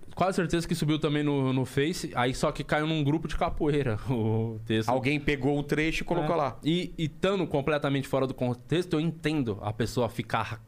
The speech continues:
Speaker 1: com raiva.
Speaker 2: "Olha o que esse cara tá falando da gente", né? Não é isso?
Speaker 1: Só que o cara não olha o contexto.
Speaker 2: É.
Speaker 1: Onde que ele gravou isso? Por
Speaker 2: Num
Speaker 1: quê?
Speaker 2: show de comédia.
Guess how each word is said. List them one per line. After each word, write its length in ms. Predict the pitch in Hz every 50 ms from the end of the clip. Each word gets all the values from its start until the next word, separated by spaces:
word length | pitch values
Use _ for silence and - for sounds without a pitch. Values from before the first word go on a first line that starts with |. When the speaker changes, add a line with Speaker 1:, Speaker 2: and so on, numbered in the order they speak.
| - -
Speaker 1:
com 80 | 123
raiva. 220 | 113 - 110 113 170
Speaker 2:
"Olha 100 | 202 214
o 20 | 208
que 100 | - 208
esse 180 | 202 - 190
cara 320 | - 175 175 185 196 196 190
tá 120 | 196 175
falando 600 | - - 175 160 156 147 147 156 170 180 180 170
da 180 | 156 165 160 156
gente", 480 | 127 117 113 127 139 139 127 - - 117
né? 160 | 117 123 131
Não 120 | 131 127
é 40 | 135
isso? 260 | 151 165 - - - -
Speaker 1:
Só 100 | 156 147
que 160 | - - 165
o 80 | 156
cara 260 | 160 - 160 156 170 175
não 120 | 180 180
olha 180 | 170 175 170 185
o 60 | 180
contexto. 500 | 196 214 220 202 208 190 180 170 147 -
Speaker 2:
É. 180 | 139 143 147
Speaker 1:
Onde 140 | 269 285 254
que 80 | - 233
ele 140 | 196 196 165
gravou 360 | 175 165 151 143 151 147 139
isso? 300 | 131 127 - - - 113 -
Por 60 | -
Speaker 2:
Num 60 | - -
Speaker 1:
quê? 100 | 262 247
Speaker 2:
show 100 | 233 127
de 80 | 127
comédia. 720 | - 131 147 156 160 151 147 147 147 143 139 135 131 123